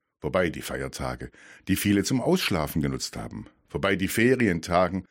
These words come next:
an denen Menschen ihre Lebenszeit frei einteilen konnten.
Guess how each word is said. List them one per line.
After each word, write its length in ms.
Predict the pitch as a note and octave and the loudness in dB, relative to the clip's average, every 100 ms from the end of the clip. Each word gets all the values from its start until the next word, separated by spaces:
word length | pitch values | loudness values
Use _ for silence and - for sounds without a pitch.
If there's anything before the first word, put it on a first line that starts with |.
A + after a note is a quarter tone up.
| - | -4
an 100 | F2 | 2
denen 240 | G#2+ C3 B2 | 4 6 6
Menschen 400 | B2 D#3+ - C#3 | 6 4 2 2
ihre 220 | G2+ F2 | 2 2
Lebenszeit 680 | F#2 A#2 A2+ - - G2 - | 2 2 0 -4 0 0 0
frei 300 | - F#2 D#2+ | 0 0 0
einteilen 560 | G2 A2+ C#2 C2 C2 | -4 -4 -6 -6 -8
konnten. 400 | - A#1 - - | -12 -12 -12 -14